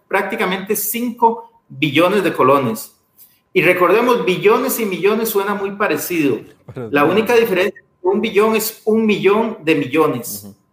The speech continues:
Speaker 1: En, en, en español, un billón es un millón de millones. Aquí estamos hablando de que el servicio de la deuda, es decir, los intereses más la amortización, se llevan prácticamente seis billones de colones, cuatro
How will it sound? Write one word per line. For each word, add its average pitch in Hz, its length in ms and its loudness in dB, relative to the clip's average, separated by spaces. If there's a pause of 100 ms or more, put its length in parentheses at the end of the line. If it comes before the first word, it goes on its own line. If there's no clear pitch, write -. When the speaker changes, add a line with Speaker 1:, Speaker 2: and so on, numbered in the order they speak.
(300)
Speaker 1:
En, 139 220 -10 (320)
en, 151 220 -6
en 151 140 0
español, 170 680 2
un 190 160 2
billón 202 360 2
es 196 140 -4
un 190 100 -6
millón 180 320 0
de 196 80 2
millones. 147 460 0
Aquí 117 140 -14
estamos 190 280 -4
hablando 185 500 0 (420)
de 151 160 0
que 160 80 0
el 143 80 2
servicio 165 440 0
de 202 100 4
la 202 100 4
deuda, 147 160 4
es 143 60 0
decir, 165 500 0
los 151 200 4
intereses 196 800 0 (360)
más 175 240 2
la 185 100 4
amortización, 196 680 -2
se 160 100 -4
llevan 147 280 0
prácticamente 151 680 -4
seis - 160 -6 (520)
billones 156 340 -2
de 147 100 0
colones, 110 400 0
cuatro 180 760 2